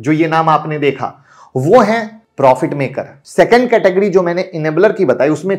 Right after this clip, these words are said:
छह से दस में वो लोग हैं जो प्रॉफिट मेकर को सारी फैसिलिटी या कहें हेल्प करते थे वो ट्रेड को एग्जीक्यूट करने में, जहां से प्रॉफिट मेकर ट्रेड करते थे।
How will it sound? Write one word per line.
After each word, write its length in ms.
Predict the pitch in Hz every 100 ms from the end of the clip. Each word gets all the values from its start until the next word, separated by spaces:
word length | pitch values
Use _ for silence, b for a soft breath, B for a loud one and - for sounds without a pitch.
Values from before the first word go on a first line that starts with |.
| -
छह 220 | - 220
से 160 | 226 285
दस 220 | 220 214
में 120 | 233
वो 220 | 208 170 247
लोग 220 | 208 135
हैं 220 | 151 190 B B
जो 140 | 151 226
प्रॉफिट 500 | 220 180 185 254 202
मेकर 340 | 196 185 226
को 160 | 240 233
सारी 400 | - 175 226 247
फैसिलिटी 640 | 190 147 156 135 - 107 B B -
या 200 | 156 208
कहें 320 | - 202 214
हेल्प 340 | - 214 262 -
करते 280 | 185 160 196
थे 160 | 202 220
वो 160 | 202
ट्रेड 320 | 202 170 180
को 260 | 180 233 -
एग्जीक्यूट 460 | 170 135 156 185 220
करने 280 | 175 151 160
में, 140 | 202 B B 143
जहां 360 | 131 175 214
से 200 | 226 254
प्रॉफिट 540 | 247 190 143 - 220 -
मेकर 440 | 147 139 143 220 214 - _ -
ट्रेड 320 | 117 120 120
करते 300 | 127 123 180
थे। 180 | -